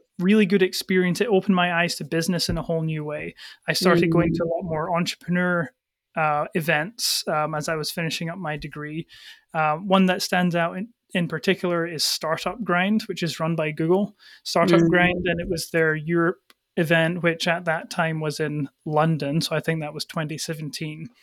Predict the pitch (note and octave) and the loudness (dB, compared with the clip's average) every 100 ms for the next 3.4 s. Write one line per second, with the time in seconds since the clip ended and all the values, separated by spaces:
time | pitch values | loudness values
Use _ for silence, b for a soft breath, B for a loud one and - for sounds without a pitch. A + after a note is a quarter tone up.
0 | B B B F3 E3+ F3 E3 F3+ F3 - | B B B 4 6 8 6 2 -4 -6
1 | D3 C#3+ F3 G3+ F#3+ F#3 E3 - - F3+ | -10 -2 4 6 4 0 -6 -8 -4 0
2 | E3+ F3 E3+ E3 E3 E3 - G3+ D3+ D3+ | 2 2 0 0 -2 -4 -6 -6 -6 -4
3 | D3+ D3+ F3+ D3+ | -6 -10 -10 -12